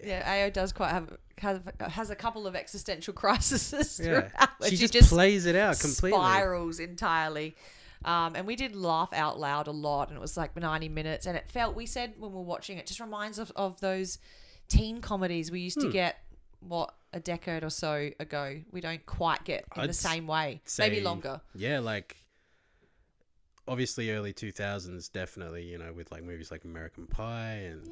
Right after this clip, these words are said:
Speaker 1: Yeah.
Speaker 2: even before that,
Speaker 1: Ten
Speaker 2: like,
Speaker 1: Things I Hate About You, just
Speaker 2: yeah.
Speaker 1: that sort of vibe.
Speaker 2: And then, you know, recent history, I guess you could put things like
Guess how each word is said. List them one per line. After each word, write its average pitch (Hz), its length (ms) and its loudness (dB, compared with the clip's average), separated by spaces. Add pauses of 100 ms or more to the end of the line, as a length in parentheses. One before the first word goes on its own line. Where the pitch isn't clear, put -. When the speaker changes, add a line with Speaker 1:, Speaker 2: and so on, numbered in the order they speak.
Speaker 1:
Yeah. 196 360 -10
Speaker 2:
even 107 160 -6
before 107 400 -8
that, 104 220 -6
Speaker 1:
Ten 285 120 -6
Speaker 2:
like, 294 100 -6
Speaker 1:
Things 247 120 -10
I 240 60 -4
Hate 196 80 0
About 151 240 -6
You, 254 400 -6
just 165 100 -2
Speaker 2:
yeah. 214 140 6
Speaker 1:
that - 200 4
sort 240 120 -6
of 175 120 -6
vibe. 139 340 0
Speaker 2:
And 135 140 -2
then, 131 240 0
you 135 80 -2
know, 117 120 0
recent 120 420 -4
history, 113 340 -6
I 104 80 -6
guess 107 260 -8
you 107 60 -14
could 92 200 -12
put 101 280 -4
things 95 280 -10
like - 160 -10